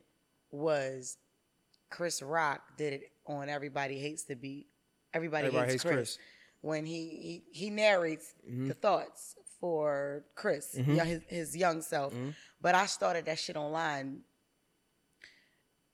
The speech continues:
Speaker 1: emulating everyday situations, you know? You got so many motherfuckers doing that now. Everybody gets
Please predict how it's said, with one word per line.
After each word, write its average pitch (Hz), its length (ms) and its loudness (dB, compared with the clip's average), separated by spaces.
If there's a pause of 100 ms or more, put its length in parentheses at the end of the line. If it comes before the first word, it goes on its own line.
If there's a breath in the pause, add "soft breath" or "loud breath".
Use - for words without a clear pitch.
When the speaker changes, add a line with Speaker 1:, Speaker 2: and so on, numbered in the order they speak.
(200)
Speaker 1:
emulating 185 540 2
everyday 190 1200 4
situations, - 1040 -4 (140)
you 160 140 -2
know? 151 520 0 (840)
You 190 140 -10
got 156 200 0
so 190 260 2
many 208 220 -4
motherfuckers 190 640 0
doing 175 260 0
that 180 180 2
now. 185 400 -4 (460)
Everybody 202 920 6 (600)
gets - 520 -2